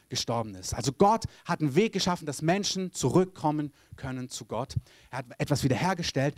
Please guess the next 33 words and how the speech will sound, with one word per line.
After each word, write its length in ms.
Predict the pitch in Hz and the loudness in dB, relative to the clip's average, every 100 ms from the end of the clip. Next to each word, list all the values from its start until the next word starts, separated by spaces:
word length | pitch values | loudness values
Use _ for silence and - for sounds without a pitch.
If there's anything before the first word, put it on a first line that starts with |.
| - | -8
aber 180 | - 151 | -4 -2
er 40 | 147 | 0
bleibt 240 | 151 156 | -2 -2
auch 160 | 143 - | -4 -2
dabei 420 | 147 165 175 156 | 2 2 2 0
nicht 240 | 156 - | -2 -4
stehen. 360 | - 160 143 104 - - | -6 -2 -4 -6 -16 -8
Sondern 360 | - 165 180 180 | 2 4 4 4
Gott 220 | 180 185 | 2 2
will 80 | 175 | 2
nicht 180 | 175 - | 0 0
nur 60 | |
das 180 | 147 - | 0 2
Leben 260 | 147 180 185 | 2 2 2
von 180 | 147 135 | -4 -2
Einzelnen 480 | 160 208 - 143 120 | 0 0 0 -2 -2
erlösen, 400 | 117 110 120 135 - - | -4 -4 -4 -4 -10 -8
sondern 280 | - 135 120 | 2 2 4
Gott 320 | 147 175 131 | 2 2 -2
will 80 | 131 | -8
die 120 | 127 | -6
ganze 440 | 151 151 92 196 - | -6 -6 -8 -12 -2
Erde, 340 | 135 151 156 | 0 0 -2
die 120 | 151 117 | -6 -8
ganze 460 | 135 139 - 139 | -8 -10 -12 -8
Welt 240 | 123 139 139 | -4 -4 -4
erlösen. 400 | 120 107 117 110 | -10 -10 -8 0
Deswegen 560 | 180 185 143 131 139 135 - _ | 0 0 0 0 0 -4 -12 _
kehrt 320 | - 175 175 - | 2 2 2 -4
er 180 | 147 135 | -6 -6
selber 580 | 113 143 185 190 151 151 | -2 2 2 2 0 -2
als 340 | - 160 170 - | -2 -2 -2 -4
Gott 220 | - | -2